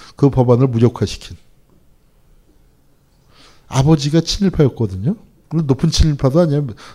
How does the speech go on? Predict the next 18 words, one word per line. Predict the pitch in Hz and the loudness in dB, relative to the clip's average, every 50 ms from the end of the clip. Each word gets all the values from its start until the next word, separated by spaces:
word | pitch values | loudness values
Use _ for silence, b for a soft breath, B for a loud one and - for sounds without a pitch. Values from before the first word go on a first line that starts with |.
| B _ | B _
동네 | _ 139 139 143 147 160 160 | _ 2 2 4 2 2 4
면장이었는데 | 139 127 120 120 120 113 120 117 113 107 104 95 87 82 80 95 101 90 - - - _ _ _ _ _ _ _ _ _ _ _ _ _ _ _ _ _ | 4 4 4 4 4 4 2 2 2 -2 -4 -4 -6 -10 -10 -12 -12 -12 -14 -18 -20 _ _ _ _ _ _ _ _ _ _ _ _ _ _ _ _ _
그 | - 143 | -2 0
아버지의 | 135 127 127 127 120 135 131 | 2 2 2 2 2 2 2
명예를 | 123 123 117 117 113 117 113 | 2 2 0 0 0 -2 -2
지키기 | - - - - 117 107 104 | -4 -8 -8 -8 -8 -6 -4
위해서 | 113 104 95 - 127 B B B B B | -6 -6 -6 -8 -16 B B B B B
친일 | - - 170 165 151 | -4 -2 0 0 0
진상 | 123 120 117 104 113 113 | 0 0 -2 -2 -2 -2
법안을, | - 113 104 90 104 104 98 107 123 143 143 b b b b b b b b | -2 -4 -2 -2 -2 -4 -2 -2 -2 -4 -4 b b b b b b b b
어, | - 117 110 | -2 -2 -2
무력화시킨 | 107 110 120 123 113 - 113 104 - - - 110 101 | 0 2 2 2 2 2 -2 -2 -2 -6 -6 -8 -4
장본인입니다. | - 98 95 92 95 92 85 85 87 95 107 113 b b b b b b b b b | -4 -6 -6 -6 -8 -10 -10 -12 -14 -14 -18 -20 b b b b b b b b b
김기춘이 | - - 180 180 190 - - - 175 180 180 | 0 0 2 2 2 0 -2 -4 -2 -2 -2
누구예요? | 165 139 113 113 110 117 175 - - - - _ - - _ _ _ _ _ _ _ _ _ _ _ _ _ _ _ _ _ _ _ _ _ _ B B B B B B B B B - | -2 -2 -2 -2 0 -2 -2 -4 -8 -18 -20 _ -20 -20 _ _ _ _ _ _ _ _ _ _ _ _ _ _ _ _ _ _ _ _ _ _ B B B B B B B B B 0
유신의 | 131 139 143 139 117 - 139 123 127 139 147 135 | 4 6 6 6 4 2 2 2 4 4 2 2
간첩 | - - 113 113 117 - - - - | 2 2 0 0 2 0 -2 -4 0
조작의 | - 117 98 113 107 101 113 143 170 185 - | -2 -2 0 0 -2 0 2 0 0 0 -2